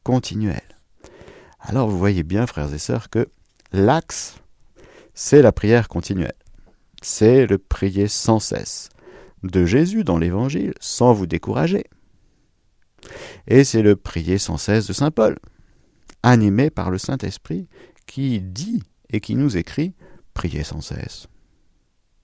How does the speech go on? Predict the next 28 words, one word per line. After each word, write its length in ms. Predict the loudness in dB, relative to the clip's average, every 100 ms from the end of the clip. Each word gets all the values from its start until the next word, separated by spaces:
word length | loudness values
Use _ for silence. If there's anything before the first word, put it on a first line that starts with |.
| _ -20 -20 -16
S'il 280 | 2 4 6
le 140 | 4
dit, 260 | 4 -2 0
c'est 160 | -2
que 120 | 0 2
lui-même, 400 | 2 0 0 -2
il 80 |
s'est 160 | -2 -2
mis 120 | 0
à 60 | 0
l'école 320 | 0 0 0
de 80 | 0
la 160 | -2
prière 440 | -4 -6 -4 -4 -6
continuelle. 560 | -10 -8 -6 -6 -8 -14 _ _ _ _ _ _ _ _ _ _ _ _ _ _ _ _ _ _
Jésus 440 | -10 -6 -6 -6 -8
priait 360 | -8 -6 -6
sans 200 | -6 -8
cesse. 460 | -10 -10 -10 -14 -20 _ _ _ _ _ _ _ _ _ _ _ _ _ _ -6
Marie 420 | -4 -4 -6 -8
priait 440 | -10 -12 -10 -10
sans 180 | -8 -12
cesse. 480 | -10 -12 -12 -18 _ _ -20 -20 -20
Saint 200 | -10 -6
Joseph 440 | -4 -4 -4 -8 -8
priait 280 | -12 -8 -8
sans 240 | -8 -10
cesse. 500 | -8 -8 -8 -14 -20